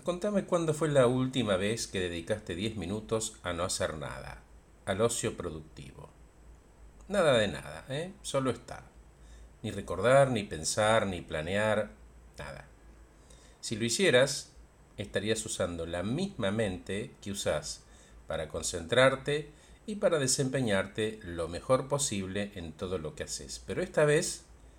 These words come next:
es para hacer nada. La realidad es que estamos tan distraídos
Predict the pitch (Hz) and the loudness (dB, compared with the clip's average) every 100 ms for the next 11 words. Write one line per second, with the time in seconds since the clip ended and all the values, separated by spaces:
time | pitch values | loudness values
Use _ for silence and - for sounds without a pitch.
0 | - - 113 110 - 120 98 - 107 113 | -20 -8 -4 -2 2 4 4 2 2 0
1 | - - - - 98 78 67 - - - | -4 -20 -20 -10 -6 -6 -8 -10 -14 -16
2 | - - - - - - - - - - | -20 -20 -20 -20 -20 -20 -20 -20 -20 -20
3 | - - - - - - 143 156 160 175 | -20 -20 -20 -20 -20 2 4 6 6 6
4 | 202 214 139 143 139 139 139 - - - | 4 4 4 8 8 8 2 -4 -16 2
5 | 180 190 175 - 170 156 120 127 135 | 4 4 2 4 6 6 4 2 0